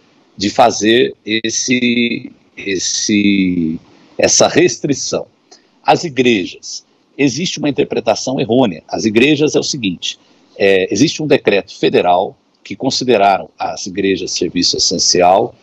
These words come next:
e existe no Plano São Paulo, é, uma recomendação para que sejam feitos cultos virtuais. São Paulo, no auge da crise, a, a capital,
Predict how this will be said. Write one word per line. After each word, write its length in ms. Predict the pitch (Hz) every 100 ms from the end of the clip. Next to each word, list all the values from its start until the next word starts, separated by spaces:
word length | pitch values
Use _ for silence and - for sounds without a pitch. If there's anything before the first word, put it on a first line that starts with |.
| _ _ _
e 120 | 117
existe 580 | 151 107 123 175 - -
no 280 | 110 160 185
Plano 460 | - 127 131 113 -
São 240 | - 90
Paulo, 720 | - 110 131 104 - 85 - - _ _ _ _
é, 640 | - 95 95 90 90 87 - -
uma 220 | 123 135
recomendação 1160 | - 160 226 - - 113 110 101 - 104 113
para 200 | 131 127
que 100 | -
sejam 320 | - 120 120 113
feitos 520 | - 110 113 120 -
cultos 420 | 120 127 127 98
virtuais. 720 | 117 131 101 - - - - _ _ _
São 320 | - - 175
Paulo, 540 | - 127 160 160 87 85 _ _ _
no 220 | 117 120 120
auge 400 | 185 214 156 120
da 120 | 98
crise, 640 | - 107 139 107 - - _
a, 240 | - - -
a 40 |
capital, 680 | - - _ 113 123 104